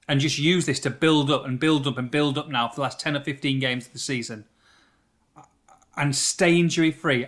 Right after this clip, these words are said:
I think that that is, that would be huge. And you just know he's gonna deliver. He's bubbling under, and he flatters to deceive sometimes, but you've got a coach now who can change players, completely change players.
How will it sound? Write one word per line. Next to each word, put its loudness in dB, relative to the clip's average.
I 4
think -6
that -14
that -2
is, -8
that -2
would -4
be -4
huge. -4
And 0
you -6
just -6
know 2
he's -2
gonna 0
deliver. -2
He's 0
bubbling 2
under, 0
and 0
he 2
flatters -2
to -6
deceive 0
sometimes, -4
but -14
you've -6
got -4
a -8
coach 0
now -4
who 2
can -2
change 0
players, -4
completely 0
change -2
players. -4